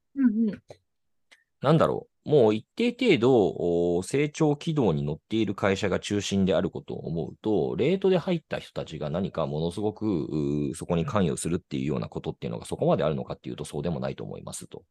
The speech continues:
Speaker 1: そうですよね。
Speaker 2: ない傾向にある。まあ、例えば、いや、要は、え、まあ、一時期よくありましたけれども、もう本当にレートのタイミングになってくると、機関投資家の方々、
Speaker 1: うんうん。
Speaker 2: で、特にあの、主に、まあ、上場株に投資をするような方々なんかも投資をしたりする
Speaker 1: うんうんうん。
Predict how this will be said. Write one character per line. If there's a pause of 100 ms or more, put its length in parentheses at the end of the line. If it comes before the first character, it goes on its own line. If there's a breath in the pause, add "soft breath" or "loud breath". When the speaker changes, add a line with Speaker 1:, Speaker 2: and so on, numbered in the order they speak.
(140)
Speaker 1:
そ
う
で
す
よ
ね。 (160)
Speaker 2:
な
い
傾
向
に
あ
る。
ま
あ、
例
え
ば、 (600)
い
や、
要
は、
え、
ま
あ、
一
時
期
よ
く
あ
り
ま
し
た
け
れ
ど
も、 (260)
も
う
本
当
に
レ
ー
ト
の
タ
イ
ミ
ン
グ
に
な
っ
て
く
る
と、
機
関
投
資
家 (340)
の
方
々、
Speaker 1:
う
ん
う (340)
ん。
Speaker 2:
で、
特
に
あ
の、
主
に、
ま
あ、
上
場
株
に
投
資
を
す
る
よ
う
な
方
々
な
ん
か
も
投
資
を
し
た
り
す
る
Speaker 1:
う
ん
う
ん
う
ん。